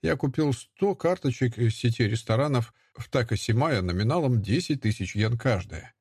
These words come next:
и Макимура отправил их Араки заказной экспресс-почтой. К посылке я приложил письмо, в котором благодарил за угощение и развлечения и попросил раздать эти карты женщинам из клубов в качестве чаевых. Араки молча принял это.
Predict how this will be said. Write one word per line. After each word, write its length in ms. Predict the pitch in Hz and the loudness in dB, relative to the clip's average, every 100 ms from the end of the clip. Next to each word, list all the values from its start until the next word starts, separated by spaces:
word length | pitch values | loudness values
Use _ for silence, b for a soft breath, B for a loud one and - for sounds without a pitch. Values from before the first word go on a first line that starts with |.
| - | 0
и 80 | 123 | 2
Макимура 580 | 127 120 147 208 190 107 | 2 2 0 2 2 0
отправил 460 | 117 226 208 147 | 0 0 2 2
их 140 | 139 110 | 2 0
Араки 480 | 113 180 - 151 | 0 -2 -2 0
заказной 560 | 117 147 117 110 127 147 | 0 0 0 2 0 -2
экспресс-почтой. 960 | - - 117 113 - 85 - - - _ _ _ _ _ _ _ | -4 -2 -2 -2 -4 -6 -8 -16 -20 _ _ _ _ _ _ _
К 80 | - | -2
посылке 560 | 117 113 170 180 - | 0 2 2 0 2
я 140 | 110 110 | 0 2
приложил 440 | 120 113 120 120 | 2 2 2 0
письмо, 460 | 113 143 - 123 95 | -2 -4 0 0 0
в 100 | - | 0
котором 400 | 123 127 147 139 | -2 0 0 2
благодарил 600 | 151 175 170 135 110 113 | 2 2 2 2 2 2
за 120 | 110 | 0
угощение 600 | 101 107 98 - 202 135 | 0 0 0 0 2 2
и 60 | 110 | 4
развлечения 840 | 120 104 95 92 - 135 143 147 b b b | 2 0 -2 -2 0 0 0 -4 b b b
и 100 | 120 | 0
попросил 560 | 139 175 285 - 247 208 | 2 2 2 2 0 2
раздать 380 | 160 180 165 | 2 2 0
эти 200 | 147 139 | 0 -2
карты 360 | 127 139 120 131 | 2 2 2 0
женщинам 560 | 120 208 175 104 104 113 | 2 0 0 0 0 0
из 80 | |
клубов 440 | - 202 214 104 - | -2 0 0 0 -4
в 80 | - | -10
качестве 500 | - 220 - - 113 | -4 -4 -2 0 0
чаевых. 640 | - 170 101 82 78 - _ _ _ _ _ _ _ - | 0 0 0 -4 -8 -12 _ _ _ _ _ _ _ 0
Араки 320 | 131 147 143 | 2 2 0
молча 400 | 147 131 - 113 | 2 0 0 -2
принял 380 | 107 95 90 85 | 0 0 0 -2
это. 260 | 85 - | -4 -10